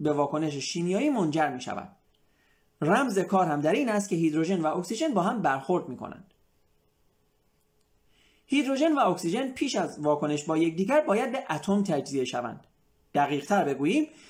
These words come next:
پیوند والانسی بین اتم‌های اکسیژن و اتم‌های هیدروژن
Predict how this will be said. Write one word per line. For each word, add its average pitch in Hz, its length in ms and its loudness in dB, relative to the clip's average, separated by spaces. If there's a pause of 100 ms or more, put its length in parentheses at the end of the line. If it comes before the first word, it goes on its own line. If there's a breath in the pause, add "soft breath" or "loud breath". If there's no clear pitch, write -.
(200 loud breath)
پیوند 262 380 0
والانسی 185 640 2
بین 160 320 0
اتم‌های 156 420 0
اکسیژن 147 540 -2
و - 60 0
اتم‌های 180 420 0
هیدروژن 233 560 0